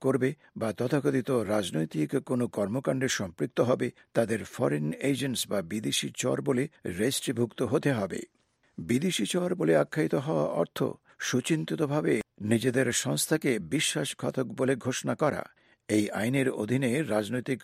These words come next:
কর্মকাণ্ডের ব্যাখ্যা এতটাই ব্যাপক এবং বিভ্রান্তমূলক যে তা যথার্থভাবে সকল ধরনের পক্ষ সমর্থন এবং মানবাধিকার কর্মকাণ্ডকে সম্পৃক্ত করতে পারে। রাশিয়ার বিচার মন্ত্রণালয় আজ অবধি এ ধরনের একশো পঞ্চান্নটি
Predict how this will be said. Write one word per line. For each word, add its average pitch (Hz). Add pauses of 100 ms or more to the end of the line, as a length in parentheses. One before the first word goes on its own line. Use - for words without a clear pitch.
(100)
কর্মকাণ্ডের 120
ব্যাখ্যা 120 (100)
এতটাই 139
ব্যাপক 127 (200)
এবং 104
বিভ্রান্তমূলক 139 (360)
যে 123
তা 117
যথার্থভাবে 143
সকল 147
ধরনের 127
পক্ষ -
সমর্থন 131 (280)
এবং 104
মানবাধিকার 131
কর্মকাণ্ডকে 123
সম্পৃক্ত 123
করতে 127
পারে। - (760)
রাশিয়ার 170
বিচার 170
মন্ত্রণালয় 151
আজ 123
অবধি 127
এ 123
ধরনের 123
একশো -
পঞ্চান্নটি 147